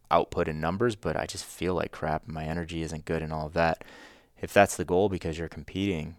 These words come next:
you know, in a month, that's cool. It's like, w-, we're super aligned on, it's like, "Hey, there's an end to this, right? There's a means to an end. We're gonna get there, and then we're gonna make you, we're gonna get you back to feeling good."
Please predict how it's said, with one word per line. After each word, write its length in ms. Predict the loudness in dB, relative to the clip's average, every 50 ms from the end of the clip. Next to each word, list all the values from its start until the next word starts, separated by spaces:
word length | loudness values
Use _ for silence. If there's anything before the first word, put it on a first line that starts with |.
| _ -8
you 120 | -6 -4
know, 160 | -4 -2 -4
in 60 | -4
a 20 | -4
month, 360 | -4 -2 -2 -2 -4 -6 -2 0
that's 180 | 0 0 0
cool. 340 | -4 -2 0 2 2 2 2
It's 140 | 0 -2 0
like, 240 | 0 0 -2 -4 -10 -20 -20 _ _
w-, 160 | -6 -6 -6 -4
we're 180 | -2 -2 -2
super 360 | 0 0 -2 -2 -2 0 0 0
aligned 400 | 2 2 4 4 4 4 2 0
on, 80 | -4
it's 100 | -4 -4
like, 140 | -4 -4 2
"Hey, 300 | 6 6 6 6 6 2 -4 -20 -20 _ _ _ _ _ _ -20 -20 _ _
there's 160 | -2 0 4
an 80 | 10 12
end 160 | 12 12 12
to 80 | 12 10
this, 280 | 8 6 6 4 4
right? 160 | 8 8 8 8
There's 140 | 6 4
a 60 | 2 2
means 360 | 2 4 4 4 4 4 4
to 120 | 4 4 4
an 80 | 6
end. 380 | 6 4 4 2 0 -4 -8 -12 -14 -16 -16 -16 -14 -2 0
We're 120 | 4 4
gonna 180 | 6 4 4 6
get 240 | 8 8 8 10
there, 180 | 10 8 8 8
and 100 | 6 4
then 80 | 0 -2
we're 80 | -2
gonna 140 | -2 -2 -2
make 260 | 0 0 0 0 2
you, 160 | 0 0 0 0 0
we're 120 | 0 2
gonna 140 | 2 2 2
get 160 | 2 2 2
you 100 | 2 4
back 240 | 8 8 8 8 6
to 60 | 0
feeling 340 | -4 0 2 2 4 2 2
good." 240 | 0 0 0 0 -4